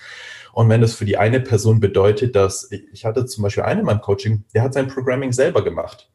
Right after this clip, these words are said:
Der wollte selber die Kontrolle über sein Programming haben, der wollte alles selber machen. Und es war mehr so, dass ich, dass er dann mit dem zu mir gekommen ist und ich ihm dann, ähm,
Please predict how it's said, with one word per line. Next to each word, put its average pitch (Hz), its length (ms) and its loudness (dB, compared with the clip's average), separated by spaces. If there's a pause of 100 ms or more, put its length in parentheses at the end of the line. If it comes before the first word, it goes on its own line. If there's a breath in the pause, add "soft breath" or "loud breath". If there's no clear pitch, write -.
Der 98 140 0
wollte - 300 0
selber 120 320 2
die 107 160 -4
Kontrolle 107 500 -2
über 113 160 0
sein 101 180 -4
Programming 104 440 -2
haben, 117 100 2
der 98 100 0
wollte 104 260 2
alles 143 260 -4
selber 110 280 0
machen. 139 360 -6 (640)
Und 107 80 2
es 107 160 0
war 104 120 2
mehr 110 240 2
so, 123 120 -2
dass 104 240 0
ich, 107 300 -2 (300 loud breath)
dass 98 160 -2
er 110 120 2
dann 113 160 2
mit 107 180 2
dem 101 140 -2
zu - 160 -8
mir 110 160 2
gekommen 165 440 -4
ist 170 120 -6
und 110 140 -2
ich 110 140 -4
ihm 110 120 0
dann, 107 360 2 (120)
ähm, 95 380 -2